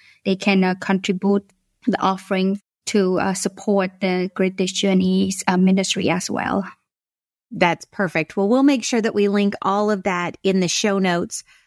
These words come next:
Speaker 2: And we actually also have a whole section in our app that directs people to learn more and how to get involved, 'cause we want to make sure that as many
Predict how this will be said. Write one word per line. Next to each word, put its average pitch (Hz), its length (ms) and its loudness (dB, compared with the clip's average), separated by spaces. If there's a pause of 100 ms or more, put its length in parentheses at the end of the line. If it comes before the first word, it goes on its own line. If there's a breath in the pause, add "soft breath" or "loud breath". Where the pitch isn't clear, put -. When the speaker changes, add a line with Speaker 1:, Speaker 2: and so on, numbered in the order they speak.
(120 soft breath)
Speaker 2:
And 208 120 0
we 226 140 6
actually 226 400 -2
also 202 340 -2
have 190 200 -2
a 180 80 0
whole 233 260 0
section 208 640 -2
in 190 180 0
our 175 280 -2
app 185 340 -2 (420 soft breath)
that 190 380 -2
directs 202 480 0
people 190 440 -2
to 180 580 0 (300)
learn 226 380 2
more 226 320 2
and 170 180 -6
how 233 200 -2
to 240 80 0
get 214 200 2
involved, 180 560 -2
'cause 180 200 -2
we 208 100 0
want 214 140 2
to 208 40 2
make 190 180 -2
sure 202 160 -2
that 185 160 0
as 175 180 0
many 220 680 2